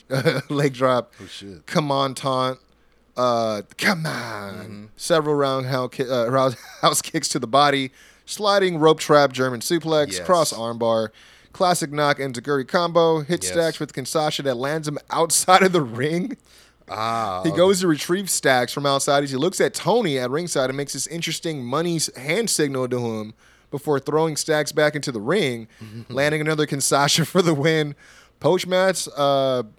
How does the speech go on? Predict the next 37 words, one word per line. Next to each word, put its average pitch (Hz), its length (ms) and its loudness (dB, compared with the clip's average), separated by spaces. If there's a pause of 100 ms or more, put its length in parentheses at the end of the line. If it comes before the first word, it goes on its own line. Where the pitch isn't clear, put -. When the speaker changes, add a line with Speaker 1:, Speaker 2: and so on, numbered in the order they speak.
Speaker 1:
uh, 123 340 0
Tony 165 260 0
tells 156 320 2
Stacks 156 400 0
that 135 100 -8
he, 131 80 -6
you 127 160 -8
know, 117 160 -6 (300)
he 135 80 -6
showed 151 200 2
him 143 100 -2
that 135 120 0
he 139 80 -2
had 127 220 0
guts 135 220 0
he 143 60 -4
didn't 135 180 -4
know 131 100 -2
he 127 120 -4
had, 131 340 -2
and 117 60 -12
calls 131 240 0
him 123 140 -10
a, 117 40 -6
a, 107 560 -8
a 110 40 -12
cornerstone 143 560 -4
of 120 80 -12
the 104 60 -20
family, 175 420 -4
and 143 100 -8
tells 135 220 0
him 131 80 -8
he's 117 120 -10
proud 139 200 0
of 98 80 -12
him. 82 120 -20